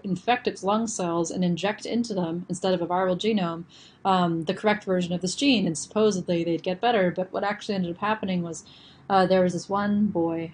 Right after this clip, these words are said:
can't remember his name, um, and he went to get this treatment done. They were using an adenovirus vector, and he had a really bad reaction to it. Might have had to do something with, like, the immunogenicity of adenovirus, and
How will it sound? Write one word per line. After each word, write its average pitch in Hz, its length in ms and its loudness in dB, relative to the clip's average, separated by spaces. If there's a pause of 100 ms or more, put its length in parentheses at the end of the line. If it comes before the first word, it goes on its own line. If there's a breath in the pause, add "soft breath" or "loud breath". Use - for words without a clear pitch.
(120)
can't - 160 -6
remember 185 220 -2
his 170 160 -2
name, 165 260 -8 (360 soft breath)
um, 180 480 2
and 180 140 0
he 220 140 4
went 208 200 4
to 208 80 -4
get 294 160 -2
this - 160 -6
treatment 196 320 -4
done. 165 240 0
They 175 100 2
were 175 60 2
using 190 320 0
an 175 200 -2
adenovirus 214 760 2
vector, 240 400 -2
and 180 220 -2 (280 loud breath)
he 233 120 2
had 226 100 10
a 202 80 6
really 214 180 6
bad 190 300 6
reaction 180 480 2
to 240 180 4
it. 269 140 4 (260)
Might 190 200 2
have 185 80 0
had 190 180 2
to 185 60 0
do 175 40 -2
something 180 300 0
with, 175 180 0
like, 175 240 -2
the 185 120 2
immunogenicity 175 840 0
of 170 80 -2
adenovirus, 190 720 -4
and 175 220 -2